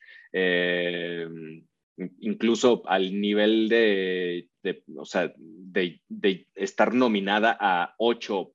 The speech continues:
Óscares más, aparte de los tres que se ganó, ¿no? Eh, eh, por hablar de los Óscares, pero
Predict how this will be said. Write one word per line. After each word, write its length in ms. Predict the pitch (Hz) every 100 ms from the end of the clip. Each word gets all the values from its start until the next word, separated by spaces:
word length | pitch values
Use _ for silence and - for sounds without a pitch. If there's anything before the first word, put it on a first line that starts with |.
| _
Óscares 640 | 113 120 - 87 82 82
más, 380 | 101 113 113 107
aparte 380 | 92 101 101 110
de 80 | 95
los 200 | 85 -
tres 220 | 101 98
que 100 | 104
se 160 | -
ganó, 380 | 76 - 87 92
¿no? 280 | 80 78 113
Eh, 200 | 92 78 _ - - -
eh, 100 | 95
por 300 | - - 143
hablar 260 | 147 175
de 100 | 180
los 200 | 170 120
Óscares, 420 | 135 135 127 104 -
pero 280 | 104 95